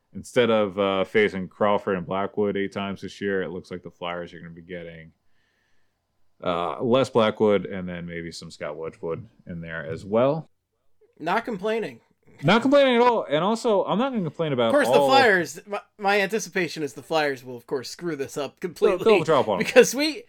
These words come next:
Speaker 2: how
Speaker 1: Yeah.
Speaker 2: many times have we seen the Philadelphia Flyers go up against the team's backup goaltender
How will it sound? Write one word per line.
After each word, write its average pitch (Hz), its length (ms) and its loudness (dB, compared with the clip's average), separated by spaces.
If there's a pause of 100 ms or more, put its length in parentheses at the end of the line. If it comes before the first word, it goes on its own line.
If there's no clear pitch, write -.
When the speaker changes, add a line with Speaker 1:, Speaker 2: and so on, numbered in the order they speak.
(260)
Speaker 2:
how 262 160 4
Speaker 1:
Yeah. 285 60 6
Speaker 2:
many 277 160 -2
times 208 340 0
have 170 100 -6
we 165 80 -6
seen 160 340 -4
the 139 100 -8
Philadelphia 165 500 -2
Flyers 143 480 -6
go 135 200 -8
up 127 200 -12 (180)
against 143 360 -6
the 131 60 -18
team's 139 320 -8
backup 131 440 -6
goaltender 120 580 -10